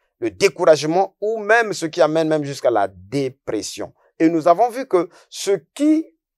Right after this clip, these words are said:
est la cause, effectivement, de la putréfaction ou du macaque, la cause de la langueur,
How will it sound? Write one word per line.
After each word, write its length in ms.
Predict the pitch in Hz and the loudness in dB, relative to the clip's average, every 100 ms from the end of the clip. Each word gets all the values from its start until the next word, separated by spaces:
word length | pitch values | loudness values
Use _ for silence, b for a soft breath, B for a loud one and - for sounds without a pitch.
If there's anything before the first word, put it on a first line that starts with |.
| _ _ - | _ _ 2
est 160 | - - | 4 6
la 160 | 214 - | 4 2
cause, 560 | - 247 165 123 - - - | 6 6 6 2 -8 -20 -2
effectivement, 600 | 170 190 175 196 165 120 | -2 0 -4 -4 -4 -4
de 120 | 123 | -2
la 120 | 123 | 0
putréfaction 800 | - 208 185 214 - 175 - 139 - | 0 -4 -4 -2 2 0 0 -6 -4
ou 100 | 156 | -6
du 160 | 123 139 | -4 -2
macaque, 520 | 143 156 - - _ _ _ - | -2 2 2 2 _ _ _ 4
la 160 | 165 | 6
cause 460 | 165 - 302 330 262 | 6 4 4 4 4
de 80 | 156 | 4
la 140 | 147 | 6
langueur, 500 | 131 127 131 180 - | 6 2 4 6 4